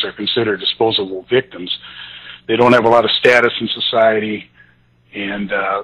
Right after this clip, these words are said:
a lot of police officers, uh, look on them as, uh, not being,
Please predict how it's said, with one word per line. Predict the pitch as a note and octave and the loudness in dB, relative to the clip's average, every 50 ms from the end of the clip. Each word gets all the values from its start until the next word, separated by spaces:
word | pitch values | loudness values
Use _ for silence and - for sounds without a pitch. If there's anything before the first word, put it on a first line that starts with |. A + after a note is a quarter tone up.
| - - | -2 2
a | |
lot | A#2+ A#2 A#2+ | 2 4 4
of | A#2 | 2
police | - - D3 C#3 - - | 2 2 0 0 2 4
officers, | B2+ A#2 A2+ G#2+ - - - B2+ A#2 A2+ A2+ G#2+ G#2 - - | 4 4 4 4 2 -2 -2 -2 -2 -2 -2 -2 -2 -2 -2
uh, | G#2+ G#2 G2+ G#2 G2+ | 0 -2 0 -2 -2
look | G2+ A#2 A#2+ - - | -2 -4 -6 0 2
on | A#2 A2+ A2 A2 | 4 4 4 4
them | G#2+ A2+ A#2 A2 | 2 2 2 2
as, | G#2 G2 F#2+ - - - | 0 0 -4 -6 -4 -2
uh, | G#2+ G2 F#2 F#2 F#2 - _ _ _ _ _ - _ - _ - | 0 0 0 -2 -4 -6 _ _ _ _ _ -20 _ -20 _ -2
not | - B2 A#2+ A2+ - | 2 2 2 2 2
being, | A#2+ A#2 A2+ A2+ G#2+ G#2 G#2+ G#2+ | 0 0 0 0 0 -2 -4 -8